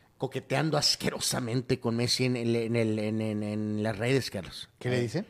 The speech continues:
Speaker 1: puso como tres mil posts, eh, eh, de, de, de Messi, ni siquiera es su
Speaker 2: De,
Speaker 1: jugador.
Speaker 2: de, de,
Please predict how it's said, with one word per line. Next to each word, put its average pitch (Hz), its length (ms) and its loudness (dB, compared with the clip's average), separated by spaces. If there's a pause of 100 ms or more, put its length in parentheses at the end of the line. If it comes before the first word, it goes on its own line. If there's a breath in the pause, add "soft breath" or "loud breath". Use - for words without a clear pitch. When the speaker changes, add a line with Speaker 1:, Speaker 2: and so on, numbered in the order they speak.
(160)
Speaker 1:
puso 139 280 4
como 143 200 -2
tres 147 220 4
mil 147 140 0
posts, - 420 -6 (480)
eh, 151 600 8
eh, 143 40 4
de, 143 160 8
de, 135 180 6
de 131 100 4
Messi, 123 320 0
ni 131 100 2
siquiera 139 220 4
es 147 60 2
su 160 80 8
Speaker 2:
De, 127 40 2
Speaker 1:
jugador. 131 460 6
Speaker 2:
de, 139 120 -6
de, 135 280 -10